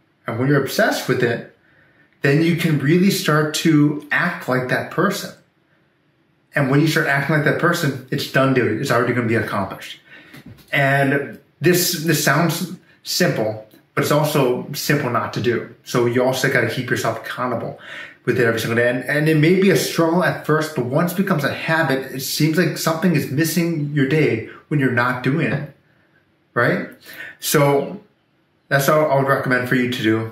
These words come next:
And that's the main thing I want to get out is, is just do something to get yourself obsessed with every single day.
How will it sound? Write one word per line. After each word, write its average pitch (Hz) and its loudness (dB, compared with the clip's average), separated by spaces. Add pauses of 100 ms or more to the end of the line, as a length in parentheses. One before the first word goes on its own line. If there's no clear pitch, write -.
And 139 0
that's 131 0
the 156 2
main 131 0
thing 139 0
I 127 -2
want 120 -2
to - -6
get 120 2
out 113 2
is, 117 0
is 160 4
just 151 0
do 214 2
something 175 0
to - -6
get 151 0
yourself 135 0
obsessed - -4
with 113 -6
every 107 -2
single 113 -2
day. 113 -2